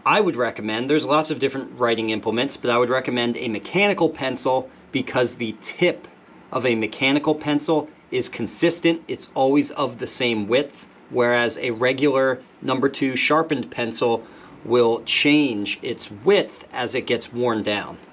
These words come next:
So mechanical pencil is very good. Uh, small side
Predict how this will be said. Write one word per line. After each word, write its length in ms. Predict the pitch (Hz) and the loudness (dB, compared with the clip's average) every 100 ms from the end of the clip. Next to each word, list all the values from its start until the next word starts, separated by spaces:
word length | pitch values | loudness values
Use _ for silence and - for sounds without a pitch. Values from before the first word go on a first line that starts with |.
| - - | -20 -14
So 120 | - | -8
mechanical 480 | 101 - 156 151 156 | -6 0 2 4 2
pencil 540 | - 151 147 156 139 - | 0 0 0 0 0 -4
is 160 | 135 107 | -10 -4
very 300 | 107 123 110 | 0 2 2
good. 300 | 131 127 85 - - - - - - - | 2 0 -2 -14 -20 -20 -20 -20 -20 -6
Uh, 200 | 120 110 | 0 0
small 340 | 110 - 151 147 | 0 4 4 4
side 440 | - 156 156 143 | 4 4 4 0